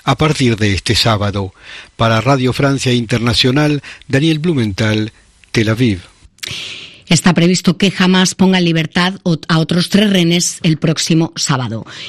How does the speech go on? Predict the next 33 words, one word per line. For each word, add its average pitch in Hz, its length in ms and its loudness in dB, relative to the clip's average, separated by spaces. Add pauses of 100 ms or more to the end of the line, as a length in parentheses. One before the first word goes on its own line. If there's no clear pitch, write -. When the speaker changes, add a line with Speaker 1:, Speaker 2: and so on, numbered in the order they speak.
(260)
Speaker 2:
Y 196 60 4
justo 202 420 2
este 185 220 -2
jueves 208 420 -2
se - 120 -2
cumplía 165 380 0
el 170 80 -4
plazo 170 360 -2
dado 170 320 2
por 156 200 0
el 143 100 0
gobierno 165 500 2
israelí 160 520 2
a 180 80 0
la 147 120 0
unrwa, 160 460 2 (320)
la 139 160 0
agencia 170 320 2
de 165 120 2
la 156 120 0
onu 175 240 2
para 147 240 2
los 139 160 0
refugiados 143 540 0
palestinos, 151 640 2 (300)
para 131 180 -2
que 143 100 -2
cese 185 380 0
sus - 380 0
actividades 151 760 0
en 165 140 4
el 160 120 2
país. 107 360 -4